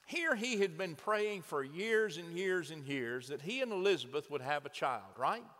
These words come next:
He'd been praying over and over again, and then all of a sudden, an angel appears to this priest,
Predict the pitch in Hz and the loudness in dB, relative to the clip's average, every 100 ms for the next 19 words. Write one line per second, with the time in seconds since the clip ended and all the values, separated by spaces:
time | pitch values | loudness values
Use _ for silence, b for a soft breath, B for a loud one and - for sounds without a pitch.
0 | - b b b b _ 220 208 240 202 | -20 b b b b _ -4 0 0 -2
1 | - 262 285 285 277 - 240 269 247 214 | -2 2 2 2 -2 -2 -2 -2 -2 0
2 | 233 247 202 190 127 131 151 196 160 202 | 6 6 6 0 -2 -2 -2 -2 -2 4
3 | 196 294 302 226 - 240 185 190 B B | 8 8 8 4 0 2 2 -2 B B
4 | B - 180 - 226 285 311 220 151 131 | B -4 -4 0 0 2 0 0 2 0
5 | - 156 110 60 87 - 170 170 - - | 0 0 -2 -2 -10 -4 0 2 2 2
6 | 151 107 - - - | 4 4 -2 -12 -14